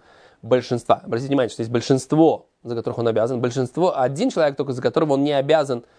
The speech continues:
смертной казни от рук суда. Но всё равно на-, это воспринимается нами в, как бы в юридической вот этой вот норме как пятьдесят на пятьдесят. И вот эта вот, вот эта вот идея, что постоянные как бы объекты, в которых приходит, прилетает этот камень,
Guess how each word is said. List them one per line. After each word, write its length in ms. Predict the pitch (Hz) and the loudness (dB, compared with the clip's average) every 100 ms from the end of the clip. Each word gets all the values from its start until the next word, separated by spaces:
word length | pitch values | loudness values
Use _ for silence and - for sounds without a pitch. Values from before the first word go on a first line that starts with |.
| _ | _
смертной 420 | - 139 143 127 123 | -4 0 0 -2 2
казни 340 | 143 135 113 | 2 2 -4
от 200 | 113 - | -4 -2
рук 180 | 123 - | -2 -2
суда. 320 | 127 131 - _ _ _ _ | 0 0 -2 _ _ _ _
Но 160 | 120 113 | -4 -2
всё 140 | - | 2
равно 460 | 127 143 269 233 185 | 2 4 0 0 -2
на-, 120 | 147 | -4
это 260 | 143 135 143 | -4 -2 -2
воспринимается 500 | 135 147 165 190 190 | -2 0 0 0 0
нами 160 | 208 165 | -2 -2
в, 240 | 139 127 | -2 -4
как 180 | 135 123 | -2 0
бы 60 | |
в 60 | 120 | 0
юридической 440 | 127 160 147 - | -2 -2 -6 -4
вот 120 | 123 117 | -2 -2
этой 200 | - 113 | -2 0
вот 160 | 113 | 2
норме 280 | 202 247 180 _ _ _ | 2 0 -4 _ _ _
как 240 | - 147 - | -4 -4 -4
пятьдесят 340 | 127 117 127 | -6 -2 -4
на 80 | 208 | -4
пятьдесят. 400 | 117 113 - - | -8 -8 -10 -8
И 40 | 117 | -4
вот 120 | - | 0
эта 160 | - 131 | 0 0
вот, 120 | - | -2
вот 160 | 120 147 | 0 0
эта 140 | 139 | 0
вот 140 | 123 | -2
идея, 460 | 139 139 233 185 - _ _ _ _ _ | -2 0 2 2 0 _ _ _ _ _
что 360 | - 123 - _ | -4 -2 -2 _
постоянные 680 | 135 - 135 156 180 147 120 | -6 0 0 2 2 0 -4
как 160 | 113 113 | -2 2
бы 100 | 120 | 2
объекты, 520 | 123 147 131 - - _ | 4 0 0 -6 -20 _
в 60 | |
которых 440 | 113 120 123 - - _ _ - _ _ | -4 0 0 0 -8 _ _ -20 _ _
приходит, 500 | 135 127 160 139 110 | -6 2 2 2 -4
прилетает 400 | - 123 143 135 | -4 0 2 0
этот 220 | 120 117 | -4 -4
камень, 300 | - 139 113 | 2 2 2